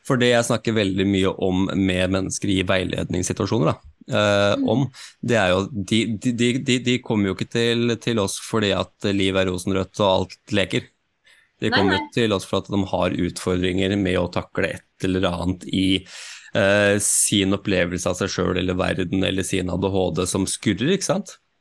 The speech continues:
Speaker 2: Mm.
Speaker 1: Og når de kommer da at jeg har kjempeproblemer med dette her, og så går vi sånn, ok, men hva er det problemet egentlig bunner i?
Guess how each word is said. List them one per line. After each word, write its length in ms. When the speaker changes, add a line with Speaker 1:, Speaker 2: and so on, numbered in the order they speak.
Speaker 2:
Mm. 440
Speaker 1:
Og 360
når 100
de 120
kommer 280
da 100
at 140
jeg 300
har 140
kjempeproblemer 500
med 100
dette 240
her, 140
og 100
så 100
går 160
vi 60
sånn, 260
ok, 120
men 180
hva 420
er 40
det 140
problemet 400
egentlig 440
bunner 300
i? 60